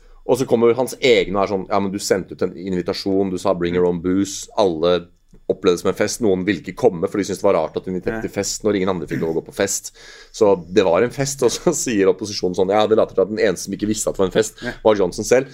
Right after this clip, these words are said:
Speaker 1: Så kjører han knallhardt på det der, og når han på en måte har melka det narrativet der lenge nok, så blir det sånn, "Ja, du forresten, du var på fest her også den dagen, og så var du på fest der den dagen." Bare ruller opp fest på fest på fest. Faen, gjør fyren noe annet enn å være på fest?
Speaker 2: Sier
Speaker 1: Altså,
Speaker 2: de.
Speaker 1: nei, han skal jo selvfølgelig gå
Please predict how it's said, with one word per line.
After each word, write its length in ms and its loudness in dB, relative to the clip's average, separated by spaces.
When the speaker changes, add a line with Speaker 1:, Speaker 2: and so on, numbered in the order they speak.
Speaker 1:
Så 100 -10
kjører 160 4
han 80 -10
knallhardt 360 2
på 120 4
det 80 2
der, 160 2
og 120 4
når 80 4
han 100 2
på 140 0
en 20 0
måte 420 0
har 220 4
melka 520 0
det 80 4
narrativet 380 0
der 120 4
lenge 180 -2
nok, 160 0
så 100 -12
blir 120 -4
det 80 -2
sånn, 200 -2
"Ja, 120 4
du 80 -2
forresten, 360 0
du 100 -2
var 80 6
på 120 -10
fest 220 -4
her 200 2
også 160 0
den 160 2
dagen, 280 0
og 60 -6
så 100 -8
var 40 2
du 60 -8
på 80 -16
fest 180 -2
der 180 2
den 100 -2
dagen." 160 -2
Bare 180 2
ruller 200 0
opp 80 -2
fest 200 -8
på 80 -20
fest 160 -4
på 100 -10
fest. 280 2
Faen, 240 2
gjør 220 6
fyren 180 -2
noe 140 2
annet 80 -10
enn 80 -2
å 60 0
være 100 -6
på 80 -20
fest? 360 -2
Speaker 2:
Sier 80 -2
Speaker 1:
Altså, 160 0
Speaker 2:
de. 60 -14
Speaker 1:
nei, 220 0
han 300 2
skal 260 2
jo 140 -6
selvfølgelig 460 0
gå 140 6